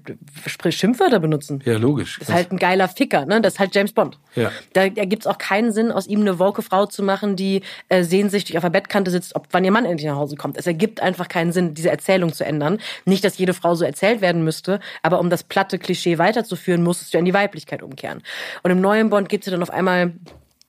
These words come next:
Speaker 1: ähm, die neue Agentin, die null null sieben werden soll, die ja dann auf einmal eine schwarze, taffe Frau ist. Und dieses Erzählen der schwarzen, taffen Frau ist auch so klischeebehaftet,
Speaker 2: Ja.
Speaker 1: dass man merkt, ähm,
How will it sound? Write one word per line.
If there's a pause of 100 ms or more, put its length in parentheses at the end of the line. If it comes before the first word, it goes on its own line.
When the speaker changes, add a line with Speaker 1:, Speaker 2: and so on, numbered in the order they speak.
(160)
Speaker 1:
ähm,
die
neue
Agentin,
die
null
null
sieben
werden
soll, (400)
die
ja
dann
auf
einmal
eine
schwarze,
taffe
Frau
ist. (200)
Und
dieses
Erzählen
der
schwarzen,
taffen
Frau
ist
auch
so
klischeebehaftet,
Speaker 2:
Ja. (340)
Speaker 1:
dass
man
merkt, (460)
ähm,